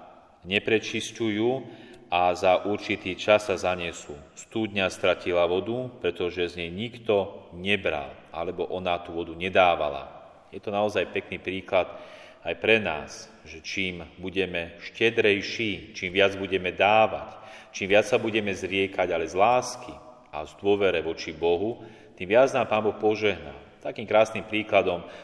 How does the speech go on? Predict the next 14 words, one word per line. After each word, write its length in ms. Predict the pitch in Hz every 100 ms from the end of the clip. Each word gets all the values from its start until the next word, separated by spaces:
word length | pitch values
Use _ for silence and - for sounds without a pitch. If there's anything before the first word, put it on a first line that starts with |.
| -
sú 160 | - 95
nám 240 | 92 90
aj 160 | 85 95
svätí 240 | - 90
Joachim 480 | 98 95 - 92 87
a 240 | 85 80
Anna. 160 | 73 65 - - - _ _ _
Takže, 400 | 82 82 85 80 - - -
milí 80 | 92
bratia 400 | 85 85 82 92
a 80 | 85
sestry, 560 | - 85 - 85 80 -
inšpirujme 640 | 120 - 110 101 90 85
sa 320 | - 87 -